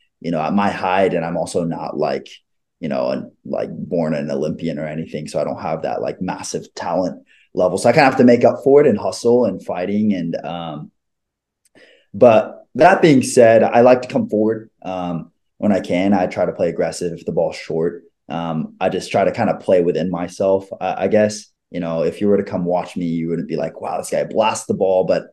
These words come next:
I'm not, like, at the fence just, like, moonballing the ball <laughs> either. I'm, I'm kinda, you know, playing the whole court, and depends on who I'm playing with a little bit. Um, so yeah, I guess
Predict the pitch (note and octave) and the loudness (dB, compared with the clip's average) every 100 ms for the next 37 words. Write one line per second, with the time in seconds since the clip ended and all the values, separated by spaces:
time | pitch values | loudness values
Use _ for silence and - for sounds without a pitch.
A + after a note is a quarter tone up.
0 | _ _ - G2 F2+ F2+ - E2 D#2 - | _ _ -6 -4 -2 -4 -4 -4 -2 -4
1 | - - - D#2+ D#2 E2+ - D#2 - E2 | -6 -6 -4 -4 -6 -8 -6 -6 -4 -4
2 | E2+ E2 E2 D#2+ E2+ F2 D3 - - - | 0 0 -2 -2 0 2 4 8 6 6
3 | E4 B3 A#2+ B2 - - - B2+ B2+ D#3+ | -2 4 4 4 0 -4 4 4 6 6
4 | D3 B2+ A#2 C#3+ A#2 A2 - C#3 B2+ A#2 | 8 8 6 4 4 4 4 2 4 0
5 | A2+ A2 - G#2+ A2 G#2 F#2+ F#2+ G#2 F#2 | 0 -2 0 0 0 0 -6 -10 -12 -8
6 | F#2 F2+ F2+ E2 F2+ E2+ E2+ D#2 E2 E2+ | -8 -6 -8 -8 -8 -6 -4 -2 -4 -2
7 | D#2+ D#2 - _ _ _ D2+ D#2+ D2+ D2 | -2 -4 -6 _ _ _ -10 -8 -8 -12
8 | C#2+ _ _ _ _ _ _ _ _ _ | -16 _ _ _ _ _ _ _ _ _
9 | _ _ - - - - F#3+ - - - | _ _ -2 0 0 -2 -2 -2 -6 -18